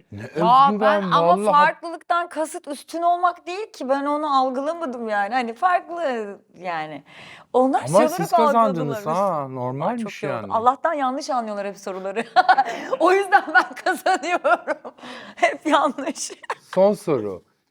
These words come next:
Speaker 2: Tamam.
Speaker 1: Hafıza sildirmek normal midir? Böyle bir şey olabiliyor mu arkadaşlar?
Speaker 2: Lobotomi.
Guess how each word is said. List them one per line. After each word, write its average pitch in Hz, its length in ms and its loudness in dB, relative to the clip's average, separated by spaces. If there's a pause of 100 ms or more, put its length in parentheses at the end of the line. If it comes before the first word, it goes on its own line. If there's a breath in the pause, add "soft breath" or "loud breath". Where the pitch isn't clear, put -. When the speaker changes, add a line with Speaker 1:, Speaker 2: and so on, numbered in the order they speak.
(160)
Speaker 2:
Tamam. 202 240 6
Speaker 1:
Hafıza 226 280 -8
sildirmek 156 580 -6
normal 131 420 -4
midir? 98 220 -12
Böyle 143 160 -2
bir 175 60 -10
şey 165 160 -4
olabiliyor 147 320 -6
mu 180 100 -12
arkadaşlar? 90 480 -14
Speaker 2:
Lobotomi. 240 600 -2